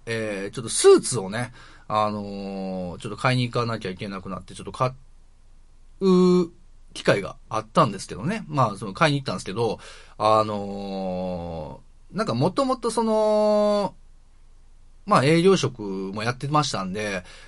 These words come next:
えー、スーツ、まあ、着て仕事してたんですけど、まあ、その時ってそんなになんかこう、まあ、もう外回りとかでやってたんで、あの、ボロボロになってもええわみたいな感じで安いスーツ買ったりとかしてたんですけど、ちょっといいスーツ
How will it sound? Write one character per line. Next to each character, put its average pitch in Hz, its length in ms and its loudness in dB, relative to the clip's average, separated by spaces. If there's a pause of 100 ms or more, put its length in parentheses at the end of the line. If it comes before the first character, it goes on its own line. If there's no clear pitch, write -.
え 107 220 0
ー、 98 60 -4
ス 208 140 0
ー 160 40 2
ツ、 101 280 -10 (800)
ま 107 100 -6
あ、 - 40 -10
着 - 80 -12
て 120 100 0
仕 - 80 2
事 185 160 4
し 180 60 0
て 247 80 -2
た 240 100 4
ん 120 80 0
で 98 80 -6
す - 80 -10
け 104 60 -6
ど、 104 280 -2 (360)
ま 175 300 2
あ、 104 80 -12 (520)
そ 262 160 0
の 330 60 2
時 392 200 2
っ - 40 -6
て 117 80 -6
そ 139 140 0
ん 143 80 2
な 147 80 2
に 156 120 2
な 135 100 2
ん 127 60 0
か 113 120 -2
こ 95 720 -2 (720)
う、 135 40 0
ま 117 260 4
あ、 - 140 -8 (920)
も 113 400 -6
う - 40 -14
外 139 240 2
回 175 260 10
り 98 100 -6
と 95 100 -12
か - 80 -12
で 90 100 -12
や 101 100 -6
っ - 20 -20
て - 120 -14
た 98 120 -8
ん 90 60 -8
で、 90 60 -10
あ 90 60 -8
の、 92 220 -8
ボ 110 160 -2
ロ 110 80 0
ボ 117 120 -2
ロ 120 140 2
に 180 240 4
な 120 120 2
っ - 40 -14
て - 80 -4
も 110 100 0
え 104 80 -4
え 123 40 0
わ 143 100 2
み 107 80 -2
た 98 60 -6
い 95 40 -6
な - 20 -8
感 104 80 -10
じ 98 60 -10
で 98 40 -6
安 101 220 -4
い 151 40 2
ス 127 80 -2
ー 110 60 -4
ツ 85 480 -8
買 - 120 -6
っ - 40 -10
た - 60 -6
り 95 40 -8
と - 60 -12
か 123 60 -12
し - 40 -6
て 143 60 -2
た 131 80 0
ん - 20 -2
で 92 60 -6
す - 20 -12
け 92 80 -8
ど、 95 80 -8
ち - 80 -2
ょ - 40 4
っ - 40 -14
と - 80 0
い 131 80 2
い 123 60 2
ス 277 140 -2
ー - 40 -6
ツ 104 280 -6